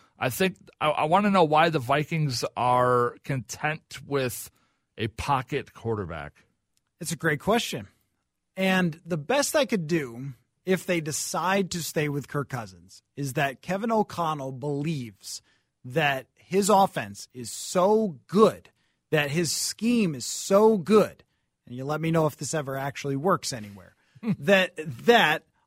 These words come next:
Speaker 2: all Kirk Cousins has to do is his job, and that they'll put up a lot of points and win. I would argue that that does, only can get you so far, that it does not get you over the top.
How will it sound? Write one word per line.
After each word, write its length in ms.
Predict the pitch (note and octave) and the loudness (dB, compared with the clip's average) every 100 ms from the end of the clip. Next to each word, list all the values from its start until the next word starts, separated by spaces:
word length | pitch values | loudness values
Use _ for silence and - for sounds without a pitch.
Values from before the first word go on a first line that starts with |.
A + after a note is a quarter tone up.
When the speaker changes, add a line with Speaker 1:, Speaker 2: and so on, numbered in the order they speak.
| _ | _
Speaker 2:
all 280 | E3+ A3+ A#3+ | 2 2 2
Kirk 280 | - B3 - | 0 -2 2
Cousins 360 | G#3 F#3 F#3 | 2 2 -2
has 220 | E3 D#3 - | 0 0 -2
to 80 | D#3 | -4
do 180 | D3 C#3 | -2 -2
is 160 | C3 | -4
his 240 | C#3+ C3+ A2 | -6 -8 0
job, 520 | F#3+ F#3 G2+ G#2+ A2 _ _ _ C#3+ | 4 4 2 -8 -18 _ _ _ -10
and 160 | C#3+ | -8
that 120 | C#3+ | -4
they'll 160 | D#3+ D#3 | -2 -2
put 180 | - D#3 | 0 -2
up 140 | D3+ | -2
a 40 | C#3 | -4
lot 200 | A#2+ A#2+ | -6 -10
of 60 | |
points 340 | - A2 G#2 C3 | -14 -16 -12 -6
and 100 | C#3+ | 2
win. 220 | G#3 - _ _ _ _ _ _ - | 2 0 _ _ _ _ _ _ -4
I 240 | C#3 D#3+ | 2 4
would 200 | E3+ E3+ | 4 4
argue 600 | D3+ D#3+ D#3+ B3+ D#4 D4 A3 | 4 2 2 0 0 -4 -10
that 760 | C#3 F#3 F3 D#3 - - - _ _ _ B2+ | 2 4 4 2 -2 -8 -10 _ _ _ 0
that 440 | F3 E3 D3 D3 | 4 4 0 -6
does, 360 | E3 D#3 A#2+ - _ _ _ _ _ _ - | -6 -4 -6 -12 _ _ _ _ _ _ -2
only 280 | G#3+ A#3 | 0 2
can 180 | - G#3 | 2 4
get 240 | G3 F#3+ F#3 | 4 4 0
you 60 | |
so 220 | D#3 D#3+ | -2 -2
far, 240 | C3+ C3 G2+ _ _ _ _ _ _ C3 | -4 -10 -16 _ _ _ _ _ _ 2
that 260 | F3 E3+ E3 | 4 4 0
it 160 | D#3+ | -4
does 180 | E3+ C#3+ | -4 -2
not 400 | E3 F#3 G#3 F3 | 4 4 4 0
get 200 | F#3 G3+ | -2 0
you 340 | F3 F3+ E3+ - | 0 0 0 -2
over 280 | F#3 D3+ D3+ | -2 -2 -4
the 120 | C#3+ | -6
top. 360 | - A2 - | -6 -8 -10